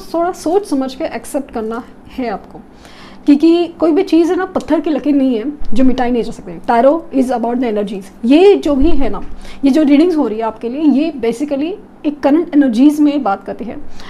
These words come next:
आपकी एनर-, आपकी एनर्जी जिस पिन-, पर्सन के, जिस person के, sorry क्या बोल रही हूँ मैं, अ, जिस person से जुड़ी हुई है, उनकी energies जानने की कोशिश है। तो energies आप जानते हैं कि कल जो आप थे, अगर कल आप रो रहे थे, कल आ-,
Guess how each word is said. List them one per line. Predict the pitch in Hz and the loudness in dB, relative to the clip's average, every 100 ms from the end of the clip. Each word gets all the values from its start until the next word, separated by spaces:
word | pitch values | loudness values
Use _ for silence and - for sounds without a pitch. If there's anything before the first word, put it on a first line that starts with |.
| - 233 | -2 2
आपकी | 311 330 370 | 2 2 0
एनर-, | 277 285 269 226 - - 254 254 | 2 2 2 -2 -10 -8 -8 -2
आपकी | 240 320 - | 0 0 0
एनर्जी | 320 269 247 | 0 0 0
जिस | 240 320 | 0 -2
पिन-, | - 269 - - - - | 0 0 0 -4 -14 -2
पर्सन | 277 247 392 415 349 | 0 2 2 2 -2
के, | 214 - - - 185 | -8 -8 -18 -20 -4
जिस | 254 294 | -4 -2
person | 247 233 302 | -2 -2 -2
के, | 294 269 | -2 -6
sorry | 285 185 190 | -10 -14 -14
क्या | - 214 | -14 -14
बोल | 220 | -12
रही | 202 202 | -14 -16
हूँ | |
मैं, | 208 - - - - 247 | -18 -18 -20 -12 -4 0
अ, | 247 | 2
जिस | 320 - | 0 0
person | 277 269 320 | -2 0 0
से | 311 | 0
जुड़ी | 208 240 320 | 0 4 4
हुई | 320 240 | 4 -2
है, | 185 - - | -6 -6 2
उनकी | 302 359 | 4 4
energies | 254 254 285 302 | 0 0 0 -2
जानने | 233 214 233 | -4 -6 -8
की | |
कोशिश | 240 208 214 - | -10 -8 -8 -10
है। | - - - - - - | -16 -18 -20 -20 -10 0
तो | 320 | 2
energies | 262 277 359 330 359 359 | 4 2 2 2 0 0
आप | 269 247 | -4 -4
जानते | 247 247 277 | -4 -2 -2
हैं | 285 320 | -2 -2
कि | 302 | -2
कल | 294 285 359 339 | 0 2 2 2
जो | 311 | 0
आप | 277 277 | 0 0
थे, | 262 220 185 - - - - - 262 | -2 -4 -4 -14 -20 -20 -20 -12 -2
अगर | 247 277 | 0 2
कल | 277 | 0
आप | 277 277 | 0 2
रो | 240 294 | 4 4
रहे | 302 | 2
थे, | 226 269 | -2 -6
कल | 294 - | -6 -4
आ-, | 262 | -4